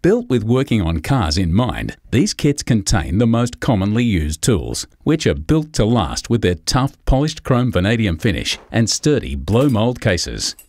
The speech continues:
Each piece snaps firmly into place so that your toolkit will always be organised, even when it's bouncing around in the back of your ute. Don't let the prospect of wet weather or dusty environments concern you either, as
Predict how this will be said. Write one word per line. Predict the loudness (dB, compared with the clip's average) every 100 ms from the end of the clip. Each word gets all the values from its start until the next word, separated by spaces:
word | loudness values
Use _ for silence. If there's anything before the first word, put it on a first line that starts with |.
| _ _ _ _
Each | -2 0 2
piece | 2 0 -4
snaps | -4 -2 0 -2 -8
firmly | -4 0 0 2 -2 0
into | -2 -2
place | -2 -2 -2 -6 -6
so | -2 0
that | 0 0
your | -2
toolkit | 0 0 2 0 0
will | 0 0 2
always | 2 2 2 0
be | 0 2
organised, | 2 0 -2 -4 -8 -10 -18 -10
even | -4 0 2
when | 2
it's | 0 0
bouncing | 0 0 0 0
around | 2 2 2
in | 2
the |
back | 0 -2 -2
of | -6
your | -2 0 0
ute. | -4 -12 -20 -20 _ _ -2
Don't | 0 2
let | 0 0
the | 0
prospect | 0 0 0 0 0
of | 0
wet | 0 2
weather | 2 0 -2 0
or | 0
dusty | 2 2 0 0 -2
environments | -2 0 2 2 0
concern | 0 0 2 2 2
you | 2
either, | 0 -2 -8 -4
as | -2 -2